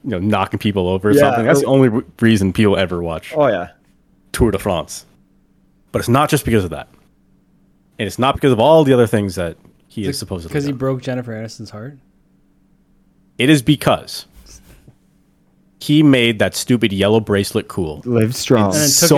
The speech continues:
Speaker 3: it from
Speaker 1: many
Speaker 3: him.
Speaker 1: people wore that Live Strong bracelet.
Speaker 3: And then he
Speaker 2: Dupe
Speaker 3: took it
Speaker 2: them
Speaker 3: from
Speaker 2: all.
Speaker 3: everyone.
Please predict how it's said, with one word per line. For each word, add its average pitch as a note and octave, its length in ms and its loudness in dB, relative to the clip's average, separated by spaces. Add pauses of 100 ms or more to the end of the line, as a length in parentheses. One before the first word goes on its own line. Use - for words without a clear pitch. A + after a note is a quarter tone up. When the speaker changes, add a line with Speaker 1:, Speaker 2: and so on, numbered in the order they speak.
Speaker 3:
it D#3 40 4
from D#3 80 6
Speaker 1:
many D#3 240 4
Speaker 3:
him. D#3+ 60 0
Speaker 1:
people G#2+ 560 2 (240)
wore C3+ 280 4
that A2 200 0
Live C#3 380 4
Strong C3 500 2
bracelet. G2 540 -2 (100)
Speaker 3:
And D3 100 -6
then C#3+ 80 0
he D#3+ 60 6
Speaker 2:
Dupe E3 80 6
Speaker 3:
took E3 140 -2
it D3 40 -2
Speaker 2:
them C3 100 -2
Speaker 3:
from B2+ 80 0
Speaker 2:
all. B2 40 0
Speaker 3:
everyone. G#2+ 420 -6